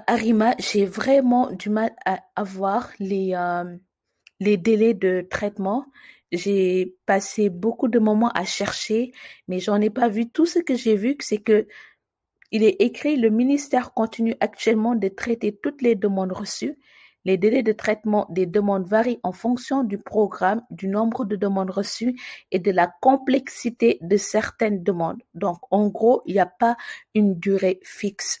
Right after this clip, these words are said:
actuellement pour tous les programmes qui sont dans Arima. Par contre, pour Entrée Express, j'ai trouvé plus facilement. Comme vous le savez, la majorité d'entre vous,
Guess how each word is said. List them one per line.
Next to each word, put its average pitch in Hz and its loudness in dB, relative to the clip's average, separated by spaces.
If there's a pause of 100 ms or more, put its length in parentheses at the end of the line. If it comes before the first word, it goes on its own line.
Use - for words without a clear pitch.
actuellement 175 0
pour - -8
tous 208 -4
les 185 0
programmes 185 -2
qui - -12
sont 180 -6
dans 165 -6
Arima. 170 -4 (840)
Par 220 0
contre, 190 4
pour - -2
Entrée - 0
Express, - 0
j'ai 196 -4
trouvé 214 0
plus 208 -4
facilement. 190 0 (320)
Comme 214 2
vous 185 -2
le 185 2
savez, 190 2
la 180 0
majorité 180 -2
d'entre 180 -4
vous, 220 -2